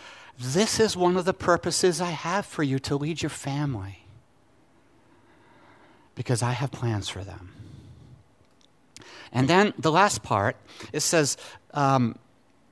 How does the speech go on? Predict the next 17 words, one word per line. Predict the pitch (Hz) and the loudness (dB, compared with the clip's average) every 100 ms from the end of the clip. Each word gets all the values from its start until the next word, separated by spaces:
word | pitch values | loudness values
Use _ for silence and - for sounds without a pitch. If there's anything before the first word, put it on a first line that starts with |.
| - | -4
verse | 139 151 - | 2 2 4
nineteen, | 143 143 - 143 135 160 - - - - | 4 4 4 4 4 0 -10 -20 -20 -10
uh, | 131 127 127 | 0 4 4
"to | 120 - - | 0 -6 -8
keep | - 226 | -2 -2
the | - 185 | 2 4
way | 170 165 | 6 6
of | 151 | 4
the | 151 | 4
Lord." | 135 113 117 120 | 4 6 4 0
How? | - - 208 196 156 98 82 - - _ _ _ _ _ _ - | -6 -2 2 4 2 2 -2 -10 -20 _ _ _ _ _ _ -16
How | - - 233 240 | -8 8 10 10
are | |
they | 202 185 | 8 6
to | 160 | 4
do | 135 131 104 | 4 4 2
it? | 90 | -2